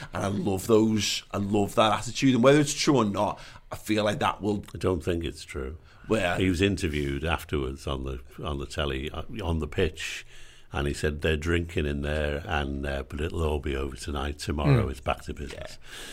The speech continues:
Speaker 1: Yeah. But, but that, but that, but that, I like, I like, that's, it's a very, either way, that, that mentality of, like, enjoy it now, but then we pack it away 'cause we've
Speaker 3: Mm.
Speaker 1: got other things to, to get on with. And it's right, the Tottenham Hotspur game, and I know we've obviously just kind of glossed over it a little bit to some extent, but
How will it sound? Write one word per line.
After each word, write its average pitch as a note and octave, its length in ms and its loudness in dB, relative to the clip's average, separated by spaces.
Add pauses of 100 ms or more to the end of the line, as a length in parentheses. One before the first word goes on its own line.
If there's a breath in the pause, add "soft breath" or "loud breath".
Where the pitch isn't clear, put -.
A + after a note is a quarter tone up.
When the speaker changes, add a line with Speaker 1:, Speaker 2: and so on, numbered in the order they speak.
(180 loud breath)
Speaker 1:
Yeah. F2 220 -4
But, - 120 -2
but A#3+ 120 8
that, - 120 8
but B2+ 120 8
that, F#3+ 160 8
but F#3+ 120 6 (220)
that, C3+ 40 4
I C3+ 140 6
like, C3+ 240 6
I C3+ 100 10
like, C#3 280 8
that's, C#3 280 10
it's - 240 -2
a B2+ 40 0
very, C3+ 460 6 (160)
either A#2 140 4
way, F2+ 160 -4
that, F#2+ 180 -4
that A2+ 160 0
mentality G#2 640 0
of, G#2 160 0
like, G2+ 300 0 (340 soft breath)
enjoy C#3+ 300 8
it B2 100 6
now, G2+ 340 2
but G#2+ 120 0
then G2+ 120 2
we G2 60 0
pack C3 240 0
it F#2+ 80 0
away F2 320 -2 (100)
'cause A#2+ 140 -2
we've G#2 100 0
Speaker 3:
Mm. G2+ 40 -6
Speaker 1:
got G2 140 -2
other F#2+ 160 -4
things G2+ 300 -4
to, A2+ 80 2
to - 240 -4
get G#2 160 2
on F#2+ 180 -2
with. A2+ 180 2
And B2 80 0
it's - 140 -4
right, A#2 200 4
the A#2+ 60 -2
Tottenham B2+ 260 2
Hotspur A#2 360 4
game, A2 280 4
and G2+ 80 0
I G#2 40 2
know G#2+ 120 4
we've G2+ 180 2
obviously D#2+ 280 -2
just E2 180 -4
kind D#2+ 160 -2
of D#2+ 100 -6
glossed E2+ 280 -2
over D#2 240 0
it A#1 60 -2
a D#2 40 -2
little D#2+ 200 -2
bit F2 140 -4
to - 80 -8
some E2 140 -6
extent, F2 340 0
but F#2 220 4